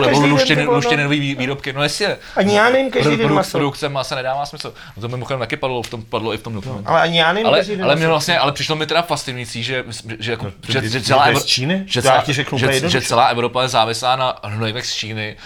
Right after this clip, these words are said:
Speaker 1: a je na tom vlastně závislej cel-, celý jako tady zemědělský
Speaker 2: No, to je
Speaker 1: průmysl.
Speaker 2: dumping, vole, protože tam to, vole, dotuje ten stát kvůli tomu, aby byl nejlevnější.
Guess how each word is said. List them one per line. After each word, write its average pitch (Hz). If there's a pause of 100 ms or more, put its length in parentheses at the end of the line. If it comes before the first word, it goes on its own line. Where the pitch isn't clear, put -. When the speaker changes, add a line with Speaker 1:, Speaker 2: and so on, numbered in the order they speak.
(140)
Speaker 1:
a 107
je 120
na 117
tom 120
vlastně 117
závislej 117
cel-, 113
celý 123
jako 120
tady 120
zemědělský 120
Speaker 2:
No, 139
to 151
je 156
Speaker 1:
průmysl. 160
Speaker 2:
dumping, 220
vole, 151
protože 131
tam 127
to, 135
vole, 147
dotuje 131
ten 151
stát 131
kvůli 135
tomu, 147
aby 143
byl 147
nejlevnější. 160